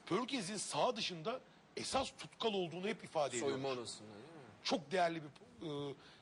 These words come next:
Speaker 1: kimya parçası olduğunu iddia ediyorlar. E,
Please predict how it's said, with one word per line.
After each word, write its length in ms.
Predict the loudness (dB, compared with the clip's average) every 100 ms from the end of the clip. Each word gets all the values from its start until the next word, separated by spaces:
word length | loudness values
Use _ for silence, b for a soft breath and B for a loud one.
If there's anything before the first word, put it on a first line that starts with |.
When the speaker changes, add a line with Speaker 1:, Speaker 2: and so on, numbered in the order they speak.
| -14
Speaker 1:
kimya 280 | -2 2 4
parçası 360 | 2 -2 -4
olduğunu 180 | -6 -6
iddia 300 | -4 0 2
ediyorlar. 300 | 2 -2 -6 -12 B B B B
E, 40 | 0